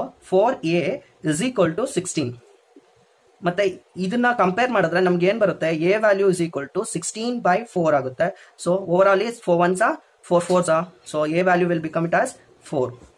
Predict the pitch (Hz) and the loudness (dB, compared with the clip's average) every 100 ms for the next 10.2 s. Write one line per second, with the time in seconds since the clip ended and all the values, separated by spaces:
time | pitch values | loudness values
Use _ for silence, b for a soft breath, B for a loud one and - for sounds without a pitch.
0 | _ _ _ _ - 165 180 170 170 156 | _ _ _ _ -8 -2 0 0 -2 -4
1 | 151 285 320 _ - - 175 165 131 127 | -4 -6 -6 _ -8 2 2 2 -4 -6
2 | 120 - _ _ _ _ _ _ _ _ | -16 -20 _ _ _ _ _ _ _ _
3 | _ _ - B B - 185 185 220 214 | _ _ -20 B B -4 -4 -2 -4 -2
4 | 208 185 185 240 294 190 190 226 214 196 | 0 0 -2 -4 -2 0 0 -2 -2 -2
5 | 180 170 156 156 190 254 - - - - | -2 -2 -4 -8 -6 -8 -10 -20 -20 -10
6 | 185 180 - 254 - - - - - - | -2 -2 0 -2 -4 -10 -18 -20 -20 -20
7 | _ _ - _ _ - 202 214 214 220 | _ _ -20 _ _ -4 -2 0 0 -2
8 | 220 202 214 214 208 247 190 196 190 _ | 0 0 2 2 2 -4 -6 -10 -16 _
9 | - _ _ _ _ _ _ _ - 160 | -20 _ _ _ _ _ _ _ -8 -4
10 | 170 - | -4 -4